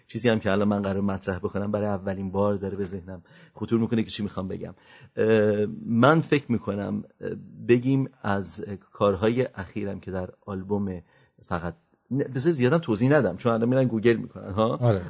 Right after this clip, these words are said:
Speaker 1: اوکی. ام، نظر چیه بگیم، ام، بیان و یک بیت غیر از این کاری که الان پخش شد،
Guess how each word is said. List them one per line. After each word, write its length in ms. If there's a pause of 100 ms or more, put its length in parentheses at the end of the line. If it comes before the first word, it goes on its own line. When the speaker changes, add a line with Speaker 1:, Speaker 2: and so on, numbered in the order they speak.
Speaker 1:
اوکی. 320 (300)
ام، 640 (420)
نظر 360
چیه 260
بگیم، 520 (100)
ام، 560 (320)
بیان 480 (180)
و 240
یک 500
بیت 500 (140)
غیر 160
از 100
این 100
کاری 180
که 140
الان 280 (120)
پخش 260
شد، 320